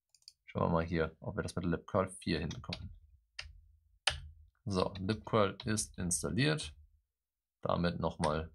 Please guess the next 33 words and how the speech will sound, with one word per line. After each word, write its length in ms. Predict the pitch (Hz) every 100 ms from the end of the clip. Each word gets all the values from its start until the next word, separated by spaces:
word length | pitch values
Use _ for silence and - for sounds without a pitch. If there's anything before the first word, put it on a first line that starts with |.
| -
Rake 260 | - -
Secret. 600 | - - 127 - 123 - -
Schauen, 260 | - 95 92
ob 120 | 87
das 300 | - - - _ _ -
tatsächlich 340 | 95 90 87
funktioniert 460 | 90 - 98 123 123
hat 160 | 123
oder 160 | 117 90
ob 100 | 82
wir 80 | 85
hier 120 | 85
einfach 200 | 85 90
was 120 | 92
vollkommen 520 | - 95 - 85 85 _ _ _ -
Irrelevantes 600 | 139 135 127 117 120 110
installiert 400 | 113 113 104 104
haben. 340 | 110 104 104 _ -
Das 380 | 92 92 - -
schaut 380 | - 78 76 -
schon 140 | 76
mal 120 | 73
besser 340 | 73 69 - -
aus. 200 | - -
Das 100 | 98
heißt, 200 | 85 -
hier 300 | - 113 101
haben 120 | 92
wir 60 |
jetzt 120 | 90 -
unseren 300 | 95 92 85
Secret 580 | - 92 - 87 -
Key 340 | - - 76